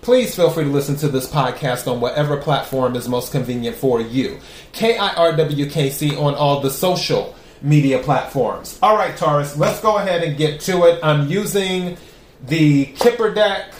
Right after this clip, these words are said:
I'm using my Korean deck, and I'm using the King Solomon Oracle deck. Lots of Ks. And I'm using my Little Witch Tarot deck for clarification if needed. All right, so let's go ahead and go to the King Solomon Oracle.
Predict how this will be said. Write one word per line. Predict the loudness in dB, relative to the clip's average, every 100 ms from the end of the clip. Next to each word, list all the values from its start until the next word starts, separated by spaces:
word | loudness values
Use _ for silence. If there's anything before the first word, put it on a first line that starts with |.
| -8
I'm | 0 2 2
using | 0 -2 0 -2 -2 -2 -6 -8
my | -2 2 2 0 -2
Korean | 0 0 2 2 2 2
deck, | 4 4 2 -6 -6 -6 -4
and | 0 2 4 4
I'm | 2 2
using | 0 2 0 0
the |
King | -2 -4 -2
Solomon | 2 2 2 0 2
Oracle | 4 4 4 0
deck. | 2 2 2
Lots | 0 0
of | -6 -2
Ks. | 0 0 -2 -12 -16 -18 -20 -20 -8 -8 -8 -8
And | -4 -2 0 -2 0
I'm | 0 0
using | 0 0 0 2 2 2 0 -6 -2
my | 4 4 4 2
Little | 2 2
Witch | 2 0 0
Tarot | 4 4 4
deck | 4 2 2
for | -2
clarification | 2 2 0 -2 -4 -4 -4 -4
if | -4 -6 -6
needed. | -6 -6 -8 -12 -18 -20 -20 -14 -14 -14 -20 _ _ -20 -20 -4
All | 2
right, | 2 2 -2 -4
so | 0
let's | 2 2 4
go | 2
ahead | 4 2
and | 2
go | 0
to | 0
the | -4
King | -2 0 2
Solomon | 4 2 0 -4
Oracle. | 0 2 0 2 2 0